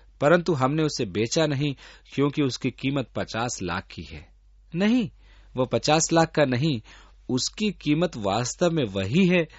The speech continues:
जो उस समय मिल रही है। नकली मूल्य। वे जो अपना संपूर्ण धन सोने और चांदी में निवेश करके अंतिम दिनों के लिए सुरक्षित रखते हैं, उनका क्या होगा? घोर निराशा में डूब जाएंगे।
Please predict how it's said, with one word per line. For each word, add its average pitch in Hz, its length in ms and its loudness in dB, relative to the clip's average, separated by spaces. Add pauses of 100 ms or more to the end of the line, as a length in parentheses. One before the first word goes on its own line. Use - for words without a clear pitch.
(180)
जो 117 140 2
उस - 340 -2
समय 123 220 0
मिल 110 200 -2
रही 92 280 -6
है। 76 180 -14 (500)
नकली 123 400 -4
मूल्य। 92 400 -6 (680)
वे 127 240 6
जो 151 180 4
अपना 147 360 0
संपूर्ण 143 720 0
धन 117 460 -4 (280)
सोने 160 460 4
और 151 120 2
चांदी 143 460 0
में 147 120 -2
निवेश 135 400 -2
करके 131 440 -4 (300)
अंतिम 147 500 -2
दिनों 123 300 0
के 156 140 -4
लिए 147 120 0
सुरक्षित 147 580 -2
रखते 107 320 0
हैं, 143 240 2 (240)
उनका 190 260 0
क्या 175 300 4
होगा? 107 360 2 (540)
घोर 110 360 -2
निराशा 104 480 -4
में 98 160 -6
डूब 90 200 -8
जाएंगे। - 480 -12